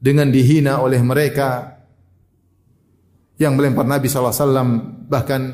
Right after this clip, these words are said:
diserahkan kepada anak-anak kecil dan juga kepada budak-budak. Maka jalanlah Nabi sallallahu alaihi wasallam balik menuju Mekah. Rasulullah sallallahu alaihi wasallam dengan penuh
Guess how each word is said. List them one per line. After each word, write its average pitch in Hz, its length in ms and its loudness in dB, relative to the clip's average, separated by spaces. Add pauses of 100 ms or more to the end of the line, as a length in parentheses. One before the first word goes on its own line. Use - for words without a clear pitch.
(200)
diserahkan 127 480 -2
kepada 123 400 -2
anak-anak 123 400 -4
kecil 233 400 0 (560)
dan 131 240 0
juga 131 220 2
kepada 117 260 -2
budak-budak. 107 580 -4 (1000)
Maka 147 160 2
jalanlah 190 320 2
Nabi 190 240 2
sallallahu 185 220 0
alaihi 196 100 0
wasallam 190 240 2
balik 190 300 2
menuju 190 320 2
Mekah. 196 300 0 (1160)
Rasulullah 160 400 0
sallallahu 156 240 0
alaihi 147 120 -4
wasallam 156 200 0
dengan 143 240 0
penuh 143 220 0